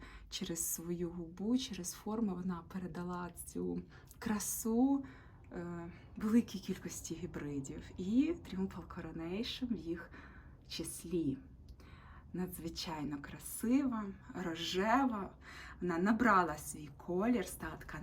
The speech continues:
насичено рожева, і я її вимірювала. Вона має п'ятнадцять сантиметрів, е,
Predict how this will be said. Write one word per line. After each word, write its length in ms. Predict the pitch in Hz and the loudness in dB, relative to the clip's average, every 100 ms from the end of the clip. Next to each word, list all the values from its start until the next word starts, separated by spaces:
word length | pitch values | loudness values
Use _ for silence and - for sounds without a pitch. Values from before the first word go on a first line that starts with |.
| 165 | -6
насичено 720 | 165 196 - - 165 - 151 147 | -6 -4 -4 -2 -2 -4 -6 -8
рожева, 400 | 151 - 262 359 | -4 2 4 6
і 120 | 254 | 4
я 240 | 185 285 370 | 2 4 6
її 440 | 208 175 240 277 - - - | 4 6 6 6 0 -14 -14
вимірювала. 920 | 160 185 262 214 185 165 156 151 - - - - - | 0 12 12 12 10 4 -2 -6 -8 -12 -14 -14 -2
Вона 360 | 185 196 190 165 160 | 0 2 2 0 0
має 340 | 185 262 262 | 6 8 8
п'ятнадцять 920 | 190 - 185 175 170 165 185 - 262 | 6 0 0 0 -4 -6 -6 -6 -8
сантиметрів, 920 | - 190 - - 151 151 160 165 208 - - - - - - | -6 -6 -8 -10 -6 -6 -6 -8 -8 -8 -14 -16 -16 -18 -12
е, 60 | - | -8